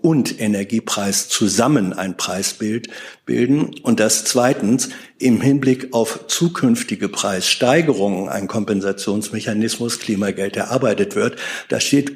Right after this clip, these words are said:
überhaupt nicht drin, dass das Preissteigerungen sind, die A auf C O zwei Bepreisung reduziert und B über den Pfad hinaus beschlossen werden. Er hat etwas gesagt,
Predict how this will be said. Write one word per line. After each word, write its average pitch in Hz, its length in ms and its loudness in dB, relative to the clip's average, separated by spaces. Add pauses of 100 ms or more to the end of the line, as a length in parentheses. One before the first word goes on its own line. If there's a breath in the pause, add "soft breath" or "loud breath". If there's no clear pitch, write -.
überhaupt 139 600 2
nicht 104 200 -2
drin, 110 380 2 (220 loud breath)
dass - 220 -2
das 123 120 -2
Preissteigerungen 113 880 2
sind, 120 320 4
die 107 140 -2
A 110 280 2
auf 101 300 0
C 104 180 0
O 92 60 -2
zwei 104 320 -2
Bepreisung 117 600 0
reduziert 107 600 -2 (280 loud breath)
und 127 220 2
B 135 180 6
über 120 440 2
den 107 200 2
Pfad 104 320 -2
hinaus 143 420 4
beschlossen 101 500 0
werden. 87 240 -6 (220 loud breath)
Er 90 200 -4
hat - 340 -4
etwas 135 400 2
gesagt, 98 640 2